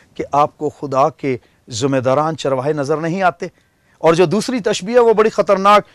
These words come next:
गर्म पानी की है, वो लिखा है चोर और डाकू,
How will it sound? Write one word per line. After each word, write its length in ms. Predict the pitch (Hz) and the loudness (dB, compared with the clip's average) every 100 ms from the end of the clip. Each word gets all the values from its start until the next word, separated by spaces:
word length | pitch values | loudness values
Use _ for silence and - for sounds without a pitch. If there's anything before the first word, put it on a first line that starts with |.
| _ | _
गर्म 240 | 147 180 185 | 2 4 4
पानी 280 | 175 175 170 | 2 2 0
की 180 | 151 | -6
है, 200 | 120 113 _ _ _ | -6 -6 _ _ _
वो 100 | 151 | -2
लिखा 280 | 185 185 214 | 0 2 4
है 200 | 208 240 - _ - | 6 6 4 _ -4
चोर 520 | 220 196 202 208 - | 4 8 8 6 4
और 180 | 165 151 | 2 6
डाकू, 380 | 151 151 185 | 4 4 0